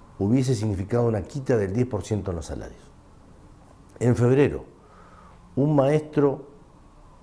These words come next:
de cuatro horas cobraba trescientos cuarenta mil seiscientos cincuenta y un pesos. Con la propuesta que habíamos hecho para pagar en julio, ese salario alcanzaba los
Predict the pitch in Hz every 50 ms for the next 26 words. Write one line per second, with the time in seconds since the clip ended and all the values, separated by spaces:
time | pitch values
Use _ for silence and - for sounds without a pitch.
0 | - - - 95 110 - - 143 139 139 143 120 101 90 78 73 - - - -
1 | - - - - - - - - - - - - - - - - - - - -
2 | 110 107 113 120 131 135 135 139 139 135 135 - - - - - - - - -
3 | - - - - - - - 160 - 117 117 - 151 160 170 151 160 139 - -
4 | 117 110 107 104 90 104 104 110 135 147 160 - - - 117 107 101 - - 131
5 | 135 143 131 - 120 - - 113 101 90 95 95 87 78 90 90 92 92 87 -
6 | - - - - - - - - - - - - - - - - - - - -
7 | - - - - 107 104 104 104 104 107 104 - - 143 151 147 147 147 143 127
8 | 110 101 - - - - - 101 107 120 120 117 104 - 143 135 - - 147 127
9 | 101 - - - - - - - - - - - - - 104 101 101 101 95 -
10 | 101 101 104 120 131 135 135 127 - - 101 101 - - - 190 202 127 98 92
11 | 71 - - - - - - - - - - - - - - - - 113 110 127
12 | 123 107 120 113 117 123 135 135 139 143 143 143 - - - - - - - -
13 | 98 90 107 107 - - 127 127 123 113 107 - -